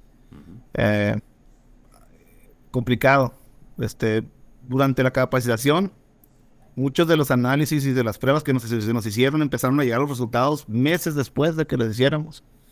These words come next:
Speaker 2: Entonces, estábamos en formación, en la capacitación, y, y veías que llegaban por uno que porque tenía una orden de aprehensión en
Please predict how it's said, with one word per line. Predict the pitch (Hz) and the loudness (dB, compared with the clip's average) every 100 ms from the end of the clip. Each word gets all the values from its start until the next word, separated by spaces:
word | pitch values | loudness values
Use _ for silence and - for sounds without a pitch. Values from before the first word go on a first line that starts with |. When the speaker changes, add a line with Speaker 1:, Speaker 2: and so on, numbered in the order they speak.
| _ _ _ | _ _ _
Speaker 2:
Entonces, | 113 123 139 127 - | -2 -2 -2 -4 -8
estábamos | - 131 143 147 | 0 0 2 -2
en | 127 | -2
formación, | 120 110 98 131 147 143 | 0 -2 0 0 2 0
en | 117 | 0
la | |
capacitación, | 107 110 107 104 107 139 | -2 -2 -2 -2 -2 0
y, | 143 117 - _ _ _ _ _ - | 0 -2 -8 _ _ _ _ _ -8
y | |
veías | 110 120 127 | 0 0 0
que | 143 | 0
llegaban | 127 123 143 135 | 2 2 0 -2
por | 117 | -2
uno | 131 147 131 | -2 -4 -2
que | 120 | -4
porque | 107 113 - 104 104 101 | -2 -6 -2 -4 -4 -4
tenía | 107 113 | -2 0
una | 127 123 | 2 2
orden | 131 | 2
de | 131 | 0
aprehensión | 127 98 95 120 131 117 | -2 -6 -2 0 0 -2
en | 113 | -8